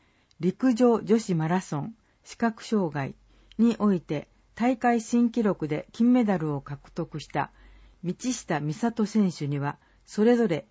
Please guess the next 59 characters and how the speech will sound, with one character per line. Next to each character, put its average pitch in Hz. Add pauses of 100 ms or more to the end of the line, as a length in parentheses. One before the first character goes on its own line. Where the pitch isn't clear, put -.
(140)
山 208
口 226
県 151
県 233
民 233
栄 208
誉 233
賞 175
が 147
授 160
与 165
さ 147
れ 139
ま 139
し -
た。 131 (760)
さ 233
ら 185
に、 147 (460)
メ 175
ダ 226
リ 247
ス 226
ト 190
の 156
皆 165
さ 165
ん 147
に 151
は、 143 (280)
そ -
の 240
活 226
躍 226
に 220
敬 233
意 170
を 151
表 156
し、 - (440)
山 214
口 233
県 151
ス -
ポ 240
ー 196
ツ -
特 226
別 233
褒 220
章 151
が 147
贈 175
呈 175
さ 151
れ 151
ま 147
し -
た。 -